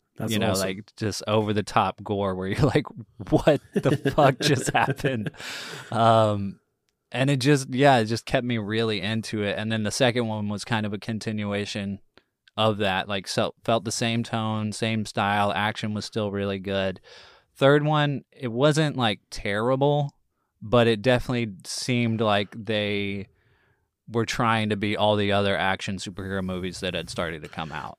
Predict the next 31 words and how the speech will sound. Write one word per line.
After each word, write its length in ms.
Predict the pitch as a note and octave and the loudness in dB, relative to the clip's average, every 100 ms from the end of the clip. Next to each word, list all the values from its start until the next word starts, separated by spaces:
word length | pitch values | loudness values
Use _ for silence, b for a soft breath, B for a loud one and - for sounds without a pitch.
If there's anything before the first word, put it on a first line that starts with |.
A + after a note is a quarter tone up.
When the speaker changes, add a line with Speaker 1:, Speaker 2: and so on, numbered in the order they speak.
| F2 | -10
Speaker 1:
Yeah. 200 | G2+ F#2+ | -8 -4
Speaker 2:
So 360 | G#2 F#2+ F2 F2+ - | -2 -2 -4 -8 -14
it 160 | - G#2+ | -6 -4
wasn't, 580 | G#2 A2+ G#2+ A2 G2+ B2 | 2 2 2 -2 -4 -2
like, 220 | G#2 F#2+ | -2 -2
all 180 | G2 G#2+ | 0 2
that 260 | G#2+ G2 G2+ | 2 -2 -6
gory 380 | G#2 G2+ G2+ G2+ | -8 -6 -4 -6
stuff 320 | - G2+ F#2+ | -4 -4 -2
was 160 | G2+ - | -6 -8
gone. 580 | G#2 F#2 F#2 F#2 F#2 - b b b b b - | -8 -6 -6 -6 -8 -12 b b b b b -8
Speaker 1:
A 100 | G#2 | -2
little 340 | F#2+ F#2 F2+ | 0 0 -2
bit 40 | F2+ | -2
Speaker 2:
Um, 60 | G#2+ | -4
Speaker 1:
more 140 | A2 | -6
family 300 | - G#2 G#2 | -6 -6 -6
friendly. 400 | G#2 G#2+ G#2+ G#2 - _ b b b b b b b b b b b b _ - B B | -6 -8 -10 -14 -16 _ b b b b b b b b b b b b _ -16 B B
Speaker 2:
not 240 | E3 F3 G#3 | 0 2 4
really 200 | A3 G3 | 4 4
more 180 | C#3+ A#2 | 4 2
family 540 | - A2 G#2+ A#2+ D3 | 2 -2 0 0 0
friendly 460 | C#3 E3 E3 E3 D#3+ | 0 0 0 0 0
'cause 180 | B2 A2 | 0 0
it's 160 | G2+ | -4
still 260 | - B2+ B2+ | -2 0 2
rated 320 | B2 B2 G#2+ | 4 4 0
R. 480 | E2+ F#2 F2 E2+ F2+ G#2+ | 0 0 2 0 -2 -2
Speaker 1:
Oh, 100 | A#2 | 0
cool. 260 | A#2 F2 - | 0 -4 -10
Speaker 2:
But 520 | G#2+ A2+ G#2+ G2+ G2 | -4 2 4 4 0